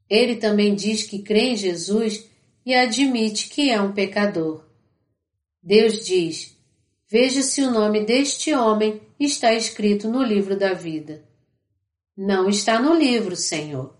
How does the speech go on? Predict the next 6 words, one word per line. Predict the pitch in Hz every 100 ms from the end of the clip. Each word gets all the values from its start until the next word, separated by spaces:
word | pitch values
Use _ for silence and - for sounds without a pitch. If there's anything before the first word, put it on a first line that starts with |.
| _ _ _ _ _ _ _
"Então, | 202 202 202 214 202 202 208 - _ -
olhe | 226 311 349
no | 311
livro | 269 247 220 226
das | 214 208 185
obras. | 165 147 147 143 -